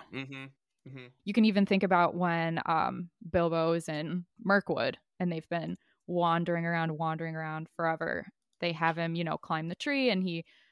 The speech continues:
Speaker 2: climbs up, and, like, for a moment, he's just like, "Oh, yes." And he has, like, that moment of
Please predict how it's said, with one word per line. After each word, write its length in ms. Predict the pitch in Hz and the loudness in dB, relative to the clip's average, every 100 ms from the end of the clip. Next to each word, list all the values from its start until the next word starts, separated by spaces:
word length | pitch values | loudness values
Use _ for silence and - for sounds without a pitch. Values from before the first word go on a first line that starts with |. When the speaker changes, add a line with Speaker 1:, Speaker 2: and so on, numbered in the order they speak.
| _ | _
Speaker 2:
climbs 320 | - 175 175 214 | -2 -2 0 2
up, 220 | 208 190 | 2 0
and, 240 | 180 170 | -4 -4
like, 160 | 170 - | -6 -6
for 180 | - 175 | -2 0
a 60 | |
moment, 320 | 175 196 196 165 | 4 4 2 0
he's 180 | 175 | -6
just 160 | 185 - | -6 -10
like, 80 | 165 | -8
"Oh, 160 | 226 196 _ _ _ _ _ _ _ _ | -6 -8 _ _ _ _ _ _ _ _
yes." 480 | 202 190 160 - - - - | 2 2 0 -8 -18 -18 -8
And 80 | 180 | -6
he 60 | |
has, 200 | 170 175 180 | -4 -4 -4
like, 140 | - | -6
that 220 | 170 165 - _ _ _ _ - | -4 -4 -8 _ _ _ _ -2
moment 540 | 190 180 175 180 175 - | 0 2 2 0 -2 -2
of 280 | 170 165 | -2 -2